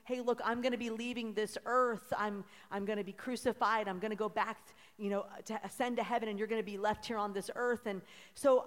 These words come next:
I, he tells them the story, and then all of a sudden they're kinda walking, and there's some talking amongst the disciples. They're murmuring. They're not murmuring in a negative way. They're just whispering amongst themselves.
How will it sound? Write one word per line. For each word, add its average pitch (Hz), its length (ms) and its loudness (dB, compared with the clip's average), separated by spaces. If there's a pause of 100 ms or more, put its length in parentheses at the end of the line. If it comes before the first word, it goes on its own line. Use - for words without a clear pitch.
(120)
I, 269 300 -6
he 247 160 -8
tells 320 300 4
them 294 80 -2
the 254 80 -2
story, 294 400 -2
and 226 120 -2
then 220 120 -2
all 262 160 -2
of 277 60 2
a 254 40 0
sudden 240 220 -2
they're 220 80 -4
kinda 226 240 -4
walking, 226 460 -4
and 190 200 -4 (240)
there's 226 160 0
some 208 140 -6
talking 277 500 0
amongst 208 320 -2
the 208 80 -2
disciples. 240 580 -2
They're 190 140 -2
murmuring. 262 720 -4
They're 196 180 -4 (180)
not 262 160 6
murmuring 220 380 -2
in 196 80 -2
a 190 60 -2
negative 202 320 0
way. 202 80 0
They're 190 100 -4
just 175 160 -8
whispering 226 540 -2
amongst 202 360 -2
themselves. 196 720 -2